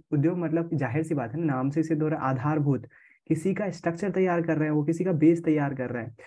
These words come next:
तो लोहा इस्पात तांबा, लोहा आप देखो, लोहा पे जो है पूरा के पूरा हमारा जो, अम, रियल एस्टेट बोलते हैं, अम, एक शब्द है रियल एस्टेट, मेरे ख्याल से आप परिचित होंगे, कुछ बच्चे नए भी होंगे।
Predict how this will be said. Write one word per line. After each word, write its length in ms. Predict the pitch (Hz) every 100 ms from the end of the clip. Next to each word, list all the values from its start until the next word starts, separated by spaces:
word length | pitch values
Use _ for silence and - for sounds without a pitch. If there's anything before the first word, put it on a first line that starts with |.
| - -
तो 60 | 143
लोहा 340 | 143 147 170
इस्पात 360 | 165 - 156 156
तांबा, 320 | 139 139 131
लोहा 340 | 135 143 160
आप 120 | 156
देखो, 260 | 147 156 170
लोहा 340 | 143 139 147
पे 180 | 147 160
जो 120 | 151
है 120 | 160 165
पूरा 240 | 165 165
के 120 | 160
पूरा 360 | 143 143 - - - - -
हमारा 320 | 139 147 151
जो, 480 | 151 156 156 151 147
अम, 520 | 131 131 131 127 127
रियल 280 | 123 160 185
एस्टेट 320 | 160 - 151
बोलते 320 | 127 120 113 123
हैं, 180 | 113 - - - -
अम, 260 | 135 135 135
एक 140 | 143
शब्द 260 | - 147 147
है 120 | 190
रियल 260 | 139 143 143
एस्टेट, 340 | 143 147 156
मेरे 220 | 135 135
ख्याल 160 | 143 139
से 120 | 147
आप 120 | 143 139
परिचित 380 | 135 131 143
होंगे, 320 | - 131 139 165
कुछ 160 | 139
बच्चे 280 | 127 131 135
नए 180 | 131 131
भी 100 | 147
होंगे। 300 | 139 135